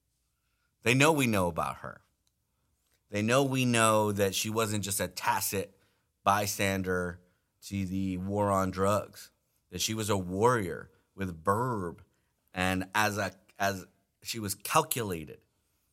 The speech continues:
uh, and she moved so far right in the way she did her job, and it was a calculated move to be able to run for this office. Okay?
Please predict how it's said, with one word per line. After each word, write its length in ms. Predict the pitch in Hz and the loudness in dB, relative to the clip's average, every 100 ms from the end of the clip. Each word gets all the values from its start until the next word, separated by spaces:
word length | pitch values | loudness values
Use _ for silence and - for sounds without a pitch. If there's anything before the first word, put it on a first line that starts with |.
| _ _ - | _ _ -4
uh, 300 | 87 87 85 92 | -2 0 -4 -4
and 180 | 98 | -2
she 420 | - - 107 110 - | 0 0 0 -2 -4
moved 560 | 95 107 127 139 123 - | -2 0 2 0 -2 -4
so 400 | - - 135 151 | 0 2 2 0
far 580 | 139 139 135 139 131 123 - _ _ _ | -2 0 4 4 4 0 -14 _ _ _
right 460 | 92 101 131 143 139 _ | -8 4 6 6 -4 _
in 160 | 110 104 | -2 0
the 100 | 101 | 0
way 320 | 95 113 135 | -2 -2 0
she 220 | 127 123 | 0 0
did 220 | 107 107 | -2 -4
her 180 | 92 95 | -4 -6
job, 640 | 90 139 143 127 90 82 - _ _ _ _ _ _ _ _ _ | -4 2 4 4 2 -2 -8 _ _ _ _ _ _ _ _ _
and 140 | 107 113 | -4 -2
it 60 | |
was 120 | 117 113 | 0 -2
a 80 | |
calculated 680 | 107 - 147 143 143 127 113 | -4 -2 -4 -2 -6 -4 -4
move 600 | 107 135 175 135 107 104 - _ _ _ | -2 0 0 0 -2 -6 -16 _ _ _
to 100 | 120 | -8
be 220 | 107 113 | -2 0
able 140 | 135 110 | 2 0
to 60 | |
run 180 | 107 101 | 0 0
for 180 | 98 95 | -2 -4
this 220 | 90 87 | -4 -2
office. 500 | 87 76 - - - _ _ _ _ _ _ _ _ _ | -4 -4 -14 -20 -20 _ _ _ _ _ _ _ _ _
Okay? 300 | 87 87 92 | -6 -6 -6